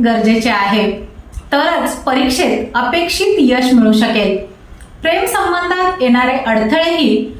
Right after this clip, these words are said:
दूर होतील. या आठवड्यात तुमचे आरोग्य सामान्य राहील. वृषभ राशी. या आठवड्यात वृषभ राशीने पांढरा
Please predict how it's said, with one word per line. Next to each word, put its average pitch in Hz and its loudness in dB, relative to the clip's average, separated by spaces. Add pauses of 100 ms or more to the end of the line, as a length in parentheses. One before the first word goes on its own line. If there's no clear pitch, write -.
(160)
दूर 240 4
होतील. 220 2 (600)
या 247 2
आठवड्यात 254 -2 (460)
तुमचे 311 0
आरोग्य 285 0 (340)
सामान्य 220 2
राहील. 208 0 (1160)
वृषभ 294 0
राशी. 220 0 (220)
या 226 0
आठवड्यात 254 0 (360)
वृषभ 277 0
राशीने 330 -2 (100)
पांढरा 233 0